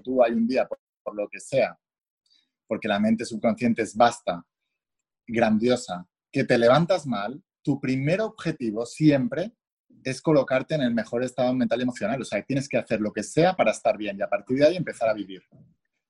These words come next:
Porque si no, vas a contagiar cualquier cosa que hagas, incluida tu familia, de esa negatividad en la que tú estás.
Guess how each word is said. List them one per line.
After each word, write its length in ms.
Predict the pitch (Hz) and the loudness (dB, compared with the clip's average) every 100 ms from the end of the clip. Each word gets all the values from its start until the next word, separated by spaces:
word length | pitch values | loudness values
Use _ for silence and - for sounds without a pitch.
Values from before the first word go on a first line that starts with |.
| - | -4
Porque 300 | - - 180 | 0 2 0
si 160 | - 131 | 0 4
no, 320 | 139 226 - _ _ - - _ - | 6 4 2 _ _ -20 -20 _ -4
vas 260 | 110 139 156 | 4 4 4
a 60 | |
contagiar 580 | 139 131 127 131 127 - _ _ _ _ | 0 2 0 2 0 -2 _ _ _ _
cualquier 440 | 127 117 - 156 | -6 -4 -4 -4
cosa 260 | 170 151 135 | -4 -8 -4
que 120 | 127 | -2
hagas, 320 | 120 120 - | -2 -4 -6
incluida 400 | 113 113 117 117 | -8 -6 -6 -6
tu 100 | 110 | -8
familia, 560 | - 110 127 151 196 233 _ _ _ - - _ _ - | -8 -4 -2 -2 -2 -6 _ _ _ -16 -16 _ _ -4
de 180 | 123 | -2
esa 180 | 123 135 | 0 0
negatividad 520 | 127 113 117 113 117 | 0 0 0 0 0
en 80 | 123 | 0
la 80 | 107 | -2
que 120 | 107 | -4
tú 140 | 98 104 | -6 -6
estás. 400 | - 98 - | -2 -4 -4